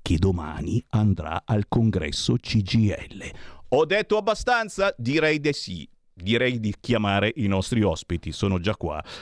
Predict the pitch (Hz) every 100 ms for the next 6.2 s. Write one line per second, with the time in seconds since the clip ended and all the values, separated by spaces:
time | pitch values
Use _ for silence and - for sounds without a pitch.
0 | - 110 202 233 240 - - 92 95 85
1 | 101 123 110 - 143 - 123 113 113 -
2 | 110 117 127 - - 92 92 104 101 110
3 | 113 90 80 - 101 117 - 113 110 107
4 | 104 92 - 226 285 254 202 156 117 190
5 | 269 277 254 208 180 147 277 269 220 180
6 | 147 120